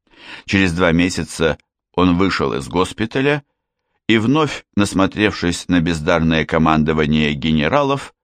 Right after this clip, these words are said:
решил подать в отставку. Не успел он написать рапорт, как однажды вечером в его дверь постучали. На пороге стоял степенного вида господин в котелке,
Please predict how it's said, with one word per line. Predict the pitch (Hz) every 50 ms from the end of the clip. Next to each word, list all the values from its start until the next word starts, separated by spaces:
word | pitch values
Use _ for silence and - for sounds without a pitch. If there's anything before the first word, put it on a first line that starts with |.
| _ _ _ _ _ _ _ _ _ _
решил | - 85 85 80 - - 117 131 120
подать | - - 69 65 73 80 - -
в | 69
отставку. | 71 - - - - 55 52 - - _ - - _ _ _ _ _ _ _ _ _ _ _ _ _ _ -
Не | 101 135
успел | 151 156 151 - - _ 139 131 123 104
он | 104 101 95 87
написать | 87 80 - 80 69 - - - - -
рапорт, | - 82 113 131 - - 220 233 - - _ _ _ _ _ _ _ _ _ _ _ _
как | - 101 107 -
однажды | 131 123 135 160 185 185 - - 95 92
вечером | 82 107 127 131 - - 120 120 120 117 - _ _ _ _
в | 78
его | 87 87 78 76 92 113 117
дверь | 82 76 73 80 87 - -
постучали. | - 92 85 - _ - 78 - - - - 50 50 - - - _ _ _ _ _ _ _ _ _ _ _ _ _
На | - 92 90
пороге | - 104 113 156 175 160 139 147 135 -
стоял | - - - 104 107 113 113 107
степенного | - - - 90 - - 110 104 98 92 90 90 85 82 78
вида | 76 80 98 98 82 85 85
господин | 80 82 80 76 - - 76 76 73 78 80 78 76 -
в | - -
котелке, | - 85 73 - - 50 50 - - - 73 80 - 104